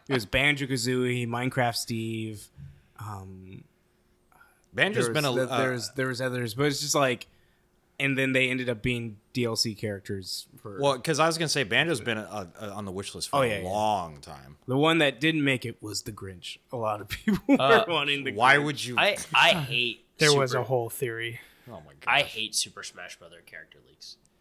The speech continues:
Speaker 1: Yeah.
Speaker 3: Because a lot of times they're correct,
Speaker 1: Mm-hmm.
Speaker 3: and then a lot of times they're so stupid,
Speaker 1: <laughs>
Speaker 3: or they're characters that are like, "Oh, that sounds interesting," and then when they don't come, ultimately
Speaker 1: Yeah, yeah.
Speaker 3: you're disappointed. I hate the discussion around
Speaker 1: <laughs>
Speaker 3: Super Smash Brother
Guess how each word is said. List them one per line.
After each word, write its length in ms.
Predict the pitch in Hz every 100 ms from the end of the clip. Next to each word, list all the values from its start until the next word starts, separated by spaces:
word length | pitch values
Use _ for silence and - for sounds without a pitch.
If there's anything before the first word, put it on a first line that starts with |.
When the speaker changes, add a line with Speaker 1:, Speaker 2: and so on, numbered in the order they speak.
| -
Speaker 1:
Yeah. 160 | 107 -
Speaker 3:
Because 240 | 127 120
a 60 | 120
lot 220 | 120 135
of 40 |
times 340 | 131 131 127 -
they're 180 | 117 92
correct, 680 | - 101 95 113 - - - 123
Speaker 1:
Mm-hmm. 160 | 107
Speaker 3:
and 100 | 117
then 80 | 110
a 40 | 101
lot 180 | 107
of 80 | 110
times 260 | 113 113 107
they're 100 | 101
so 260 | - 101
stupid, 720 | 98 - - 90 98 95 98 _ _ - -
Speaker 1:
<laughs> 400 | - - - -
Speaker 3:
or 120 | 120
they're 140 | 104
characters 400 | - 117 107 113
that 100 | 107
are 40 | 101
like, 100 | 98 135
"Oh, 80 |
that 180 | 127 117
sounds 240 | - 113 107
interesting," 480 | 101 107 120 113
and 160 | 107 104
then 140 | 104
when 140 | 107 104
they 80 | 104
don't 260 | 101 98
come, 460 | - 98 98 98 -
ultimately 400 | 113 - 113 101
Speaker 1:
Yeah, 80 | 104
yeah. 60 | 101
Speaker 3:
you're 80 |
disappointed. 600 | 95 101 101 - 90 95 -
I 120 | 117
hate 320 | 113 104 92
the 80 | 92
discussion 480 | 80 - 76 82 92
around 1080 | 80 85 87 85 _ _ - - _ - 139
Speaker 1:
<laughs> 20 |
Speaker 3:
Super 280 | - - 92
Smash 300 | - 82 -
Brother 160 | -